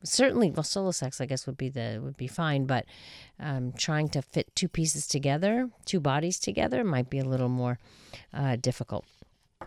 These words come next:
I read an article that said that you could get a shot inside your vagina to make you orgasmic. What do you think about th-, or what do you know about this?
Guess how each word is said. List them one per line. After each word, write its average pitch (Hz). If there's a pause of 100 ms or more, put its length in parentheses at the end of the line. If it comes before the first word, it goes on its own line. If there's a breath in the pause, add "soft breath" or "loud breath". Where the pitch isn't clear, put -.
(720 loud breath)
I 208
read 277
an 330
article 226
that 185
said 233
that -
you 190
could 185
get 220
a 240
shot 175
inside 180
your 196
vagina 160
to 180
make 170
you 170
orgasmic. 143
What 170
do 233
you 214
think 202
about 139
th-, -
or 170
what 208
do 233
you 220
know 202
about 123
this? -